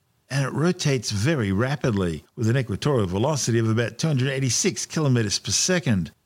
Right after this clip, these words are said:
and that's a significant fraction of the star's estimated breakup speed of around four hundred kilometres per second. Now, this high rotation rate means Altair isn't spherical, but highly flattened at the poles. Altair is the eye of the eagle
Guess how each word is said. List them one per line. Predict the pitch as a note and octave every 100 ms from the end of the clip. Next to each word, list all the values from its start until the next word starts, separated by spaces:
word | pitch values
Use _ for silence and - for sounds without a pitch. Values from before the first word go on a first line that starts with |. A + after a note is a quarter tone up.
| -
and | B2+
that's | E3 B3+
a | D4+
significant | - B2+ A2 A3 C4 A2 E2+
fraction | - G2 F2+ - C#3
of | C#3
the |
star's | B2 - C#3+ A#2+ -
estimated | B2+ - C3 A2+ G2+ E2+
breakup | F3+ B3 G#2+ F#2
speed | - - G#2+ A#2+ A#2+ -
of | B2+
around | C#3+ C#3+ C3
four | - D#3 B2
hundred | A#2 A#3+ F#3 G#2
kilometres | G#2 G2+ F#2+ F2+ E2+
per | -
second. | F2 - G2+ F2+ E2 D2+ - _ _ _ _
Now, | D#3
this | C3 A#3+ -
high | F#3
rotation | A#2 A2 - D#3+ D#3 B2+
rate | G2 G2 -
means | A#2+ A2+
Altair | - C#3 B2+ - C#3 C3 -
isn't | D3 C#3+ -
spherical, | - - E3+ D#3+ A#2 F#2+ D#2+ -
but | B2+
highly | - E3+ C3
flattened | G2+ - E3 F#2 F2+
at | E2
the | -
poles. | - C#3 C3+ A#2 F2 F2+ - - _ _ _ _ -
Altair | D#4+ G#3+ A#2+ - D3 G2+
is | F2
the | B2+ -
eye | A#2 A#2+
of | G#2+
the | F#2+
eagle | A2 C#3+ D3+ A2 F2 E2